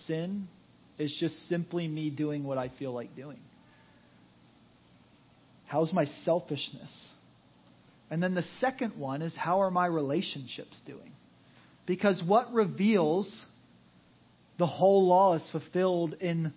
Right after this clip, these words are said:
one word. Love your neighbor as yourself.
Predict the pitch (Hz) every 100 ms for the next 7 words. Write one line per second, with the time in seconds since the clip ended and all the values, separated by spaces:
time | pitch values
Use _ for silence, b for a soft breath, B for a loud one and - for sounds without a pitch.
0 | - 147 180 185 180 185 202 156 104 -
1 | _ _ b b b b b _ _ _
2 | - 143 156 202 160 - - - - _
3 | _ _ _ 151 147 165 180 175 170 165
4 | 147 139 - 185 90